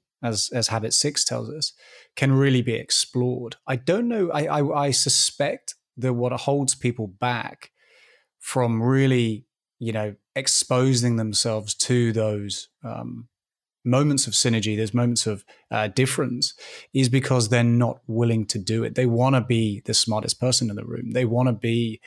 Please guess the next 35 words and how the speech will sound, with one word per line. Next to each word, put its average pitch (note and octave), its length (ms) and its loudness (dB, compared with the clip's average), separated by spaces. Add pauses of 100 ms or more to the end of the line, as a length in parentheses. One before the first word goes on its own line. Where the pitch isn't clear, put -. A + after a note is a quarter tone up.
(380)
the, G#2+ 480 0 (300)
um, - 400 -8 (580)
individual A#2 640 4
wh-, G#2 240 -4
whose G#2+ 540 0
idea A#2 500 2
is B2 300 2
number G#2 240 0
one, A2+ 420 -2 (400)
as A2+ 140 2
opposed A2 480 0
to G#2+ 300 -2 (720)
that A#2+ 240 -2 (120)
one A#2+ 380 0
plus A2 240 -2
one A2 160 -2
equals A2+ 280 -6
three, C3 400 2
finding A2+ 420 0
a, G#2 220 -6
a, A#2+ 200 -10
a - 40 -4
solution B2+ 720 2
together. C3+ 800 -4 (440)
That's E3+ 260 0
what E3 140 2
I D3+ 140 2
suspect. - 680 -4
But D3+ 60 -2
what, F#3 280 0
what G3+ 120 0
do F#3 60 0
you F3 100 2
reckon, - 320 -6
Mike? - 200 -14